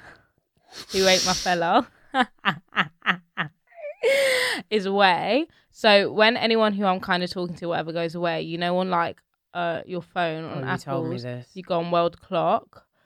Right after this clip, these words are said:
Speaker 1: So basically, I added the country he's in so I can see what time it is. So I'm like, so I work on his time.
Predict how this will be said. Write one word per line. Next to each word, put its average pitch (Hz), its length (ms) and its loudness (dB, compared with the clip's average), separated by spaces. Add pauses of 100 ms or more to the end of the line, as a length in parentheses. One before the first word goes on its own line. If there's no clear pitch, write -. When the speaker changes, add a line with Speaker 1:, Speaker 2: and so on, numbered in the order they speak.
(120)
Speaker 1:
So - 140 -10
basically, 175 260 0
I 170 160 4
added 165 200 -2
the 170 60 -14
country - 360 -10
he's 156 140 -8
in 160 100 -10
so - 100 -18
I 147 40 -18
can 160 120 -18
see 170 120 -14
what 165 140 -6
time 165 280 -6
it 151 100 -10 (120)
is. 196 100 -10
So 165 100 -10
I'm 156 160 -6
like, 156 280 -6 (120)
so 156 340 -10 (960)
I 160 60 -10
work 160 240 -8
on 156 100 -12
his 156 160 -10
time. 151 340 -12